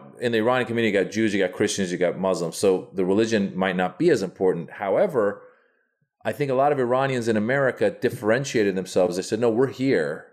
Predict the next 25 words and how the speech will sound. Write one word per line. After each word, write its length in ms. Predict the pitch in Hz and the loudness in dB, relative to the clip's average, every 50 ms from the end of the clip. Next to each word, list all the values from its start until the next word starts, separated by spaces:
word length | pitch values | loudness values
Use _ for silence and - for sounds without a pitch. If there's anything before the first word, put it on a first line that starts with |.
| _ _ _ _ | _ _ _ _
We 160 | - 101 123 | -6 -2 0
are 80 | 131 110 | 0 0
part 360 | - - - - 110 113 120 | -2 -4 -6 -2 0 2 2
of 140 | 113 95 - | 2 0 -2
the 80 | - 87 | -6 -12
Trump 380 | - - - 101 92 85 - - _ _ _ _ _ _ _ _ _ | -10 -6 -4 -2 -2 -2 -4 -10 _ _ _ _ _ _ _ _ _
team. 380 | - - 107 92 87 85 82 80 _ _ _ _ _ _ _ - | -8 -4 -2 -2 -2 -2 -6 -8 _ _ _ _ _ _ _ -8
He's 180 | - 123 131 | -4 -4 -2
not 160 | 147 160 127 - | 0 -2 -2 -2
talking 280 | 131 120 113 - 98 | -2 -2 -2 0 -2
about 260 | 87 80 80 73 76 | -2 0 0 0 2
us." 460 | 104 123 101 78 - - - - - - _ _ _ _ _ _ _ _ - - | 2 2 2 0 -2 -6 -10 -10 -12 -16 _ _ _ _ _ _ _ _ -6 -4
And 120 | 117 104 | -4 -4
so, 140 | - - 196 | 0 -2 -2
first 240 | 196 - 170 170 147 | 0 0 -4 -2 0
of 60 | 131 | 0
all, 100 | 117 127 | 0 0
the 80 | 123 | 0
hypocrisy 800 | - 107 110 - 127 117 135 135 - 110 - - - 101 95 90 82 | -2 -6 -4 -2 0 0 0 0 -2 -6 -6 -4 -2 0 0 0 0
of, 460 | - 95 92 90 90 85 87 - - | 2 2 2 2 2 0 -4 -8 -2
"Wait 160 | 98 117 117 | 0 2 2
a 60 | 110 | 2
minute, 220 | 98 95 87 76 67 | 0 -2 -4 -6 -6
you 220 | 85 98 123 147 | -2 0 0 0
came 680 | 143 143 - 151 139 131 120 113 104 107 127 139 - | 0 -2 -4 -2 -2 0 0 0 -2 -2 -4 -6 -12